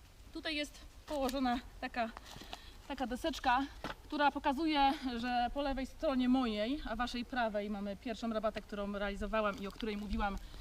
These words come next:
na poprzednim filmie, a tutaj jest jej, e, siostra bliźniaczka. E, i tak naprawdę myślę, że jeżeli jeszcze będę miała trochę czasu, to mogłabym ją powtórzyć jeszcze trzeci raz, tworząc rabatę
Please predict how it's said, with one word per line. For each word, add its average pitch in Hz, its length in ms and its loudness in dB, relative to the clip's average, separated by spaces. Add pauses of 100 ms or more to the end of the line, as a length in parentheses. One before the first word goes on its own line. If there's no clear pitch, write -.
(200)
na 240 100 4
poprzednim 214 440 -4
filmie, 320 360 0 (400)
a 233 420 4
tutaj 339 240 -2
jest 269 220 -2
jej, 247 400 2 (100)
e, 214 500 6 (840)
siostra 240 420 -4
bliźniaczka. 277 680 0
E, 311 40 0 (920)
i - 160 -8
tak 320 140 -2
naprawdę 277 600 0 (480)
myślę, 247 580 -2
że 226 500 -2
jeżeli 240 480 -2
jeszcze 247 420 0
będę 226 340 -4
miała 208 260 -4
trochę 196 240 -8
czasu, 294 320 -2
to 214 160 -6
mogłabym 214 380 -4
ją 214 100 -4
powtórzyć 214 360 -10
jeszcze 202 220 -6
trzeci 254 360 0
raz, - 180 -8
tworząc 262 460 -4
rabatę 208 480 -2